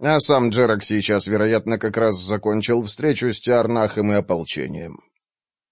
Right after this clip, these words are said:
Верена заметила рыжеволосого воина, не спеша идущего к ним с копьем в руке и щитом в другой. За ним плелся десяток ополченцев с угрюмыми лицами, но алхимика среди них не было. "Твое морское высочество!" —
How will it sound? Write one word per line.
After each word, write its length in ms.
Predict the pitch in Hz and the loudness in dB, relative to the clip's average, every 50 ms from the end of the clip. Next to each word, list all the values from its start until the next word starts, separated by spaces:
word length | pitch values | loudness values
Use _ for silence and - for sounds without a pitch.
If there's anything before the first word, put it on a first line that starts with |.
| _ - | _ -8
Верена 500 | 117 117 156 180 202 233 240 226 220 202 | 0 2 4 4 4 4 4 4 4 4
заметила 500 | 180 196 196 220 208 - 196 185 190 185 | 4 4 4 4 4 4 6 6 6 6
рыжеволосого 720 | 185 165 160 170 156 170 170 170 156 - 160 147 151 147 | 6 6 4 4 4 4 4 2 2 2 2 4 4 4
воина, 460 | 131 143 175 196 190 180 170 160 156 | 4 4 4 4 4 4 4 4 4
не 120 | 147 147 135 | 4 4 2
спеша 460 | 120 - - 131 113 160 165 160 151 | 2 0 -2 -2 0 2 4 4 4
идущего 460 | 139 135 143 135 - - 135 123 120 110 | 4 4 2 2 2 2 2 2 2 2
к 60 | 127 | 2
ним 200 | 135 143 139 123 | 2 2 2 2
с 60 | - | 2
копьем 460 | - 117 107 107 110 120 120 117 110 | 0 0 0 2 2 2 2 2 2
в 40 | 107 | 0
руке 400 | 113 110 101 - 160 165 151 123 | 0 -2 0 0 0 2 2 2
и 40 | 107 | 0
щитом 540 | 101 - 104 98 - - 117 113 110 101 98 | 0 -2 -4 -4 0 0 2 2 2 0 -2
в 40 | |
другой. 520 | 95 104 107 110 101 95 95 90 87 - _ _ _ _ _ _ _ _ - 117 | -2 -2 -2 -2 0 0 0 0 -2 -4 _ _ _ _ _ _ _ _ -2 2
За 140 | 123 143 | 4 4
ним 200 | 147 170 175 165 | 6 6 6 4
плелся 400 | 127 139 147 156 151 139 - 135 | 4 4 4 4 4 4 4 2
десяток 400 | 127 123 120 120 131 123 123 - | 0 0 2 4 4 4 4 2
ополченцев 720 | 117 107 117 117 117 107 - 147 156 151 131 - 131 120 104 | 0 2 2 2 2 2 2 0 0 0 2 2 2 0 2
с 60 | - | 0
угрюмыми 480 | 120 117 110 117 131 123 120 117 117 120 | -2 0 2 2 2 2 2 2 2 2
лицами, 520 | 123 139 151 147 - 123 117 113 117 113 | 4 2 2 2 2 -2 0 0 2 0
но 280 | 120 127 131 131 120 127 | 2 2 2 2 4 4
алхимика 640 | 127 123 117 - - 135 139 147 151 - 160 143 | 4 2 2 0 -2 -2 0 0 0 0 0 -2
среди 300 | - 147 139 131 131 131 | 0 0 -2 -2 0 0
них 240 | 127 110 98 - - | 0 0 -2 -2 -4
не 180 | 117 123 104 | -6 -4 -4
было. 300 | 82 76 73 65 69 - _ _ _ _ _ _ _ _ _ _ _ _ - | -4 -6 -8 -8 -10 -14 _ _ _ _ _ _ _ _ _ _ _ _ -4
"Твое 380 | 113 143 160 180 190 202 208 | 0 4 6 6 8 6 6
морское 540 | 190 196 185 165 - - - 196 202 202 190 | 6 4 4 2 0 0 2 4 6 6 6
высочество!" — 1000 | 180 185 - - 220 247 233 196 - 98 95 - - - 90 87 78 73 67 - | 6 4 2 4 4 4 4 4 2 0 -6 -8 -10 -10 -8 -8 -8 -8 -10 -10